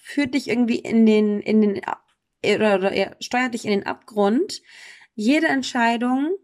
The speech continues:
ist eine Erfahrung und Erfahrungen können nicht schlecht oder gut sein, das habe ich auch schon öfter gesagt. Erfahrungen sind einfach Erfahrungen, die einen weiterbringen, die einen weiser machen, die einen stärker machen. Und auch eine Fehlentscheidung,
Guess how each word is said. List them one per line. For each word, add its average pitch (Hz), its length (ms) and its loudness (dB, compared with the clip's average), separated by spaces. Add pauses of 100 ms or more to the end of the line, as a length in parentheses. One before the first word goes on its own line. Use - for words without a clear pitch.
(1700)
ist 247 120 -4
eine 220 240 -2
Erfahrung 220 920 -2 (1000)
und 226 140 2
Erfahrungen 240 720 0
können 247 280 6
nicht 247 160 4
schlecht - 240 -2
oder 202 160 2
gut 214 260 -4
sein, 277 260 -2
das 208 80 -4
habe 196 100 0
ich - 100 -10
auch 214 100 -6
schon 262 100 -4
öfter 262 220 -2
gesagt. 269 280 -4
Erfahrungen 226 560 2
sind 214 120 0
einfach 214 280 -4
Erfahrungen, 262 800 0
die 214 140 -2
einen 196 260 0
weiterbringen, 247 560 2
die 196 80 0
einen 185 180 -4
weiser 240 300 0
machen, 226 240 -4
die 185 80 -2
einen 185 100 -4
stärker 262 380 -2
machen. 247 340 0 (300)
Und 233 120 -4
auch 240 100 -2
eine 226 180 0
Fehlentscheidung, 220 960 0